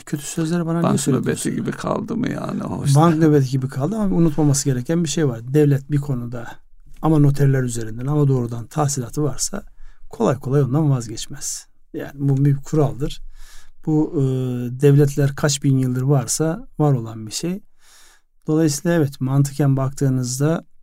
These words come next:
Speaker 1: yani şu an defter tasdikinin teknik olarak ne anlamı kaldı sorusunu birilerinin oturup tartışması lazım. Şimdi, e, başka konuları, özellikle popülist olan konuları tartışmaktan bu tip böyle,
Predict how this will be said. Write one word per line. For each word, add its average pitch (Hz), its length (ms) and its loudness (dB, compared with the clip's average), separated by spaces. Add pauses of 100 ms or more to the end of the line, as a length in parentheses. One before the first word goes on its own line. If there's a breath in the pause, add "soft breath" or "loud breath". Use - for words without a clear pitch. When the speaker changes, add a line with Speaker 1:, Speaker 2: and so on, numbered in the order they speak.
Speaker 1:
yani 123 220 -4
şu - 260 -2
an 139 280 4
defter 143 420 -2
tasdikinin 131 800 -2
teknik 139 400 -2
olarak 135 460 -2 (100)
ne 143 180 6
anlamı 139 400 2
kaldı 139 280 0
sorusunu 143 560 -2 (1000)
birilerinin 165 360 6
oturup 143 260 2
tartışması 143 540 4
lazım. 107 340 -4
Şimdi, 117 460 -4 (560)
e, 120 680 -2
başka 135 480 2
konuları, 123 540 4
özellikle 139 480 4 (240)
popülist 143 420 -4
olan 127 220 2
konuları 135 340 4
tartışmaktan 143 840 -2
bu 160 80 0
tip 143 220 -8
böyle, 127 380 0